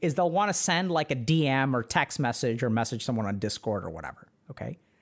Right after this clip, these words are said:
Now, why do people wanna do that? Because it makes, it's, like, less scary than confronting someone directly.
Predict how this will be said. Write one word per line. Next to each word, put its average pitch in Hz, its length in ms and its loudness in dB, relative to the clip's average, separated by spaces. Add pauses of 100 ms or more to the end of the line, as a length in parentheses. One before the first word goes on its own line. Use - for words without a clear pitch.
(600)
Now, 175 120 2
why 202 320 6
do 233 80 2
people 202 300 0
wanna 170 180 2
do 147 140 2
that? 104 180 2
Because 139 240 0
it - 120 -2
makes, 170 380 0 (100)
it's, 170 180 0
like, 151 200 2 (280)
less 170 640 2 (540)
scary 175 680 0
than 147 260 0
confronting 135 560 0
someone 104 300 0
directly. 76 440 -10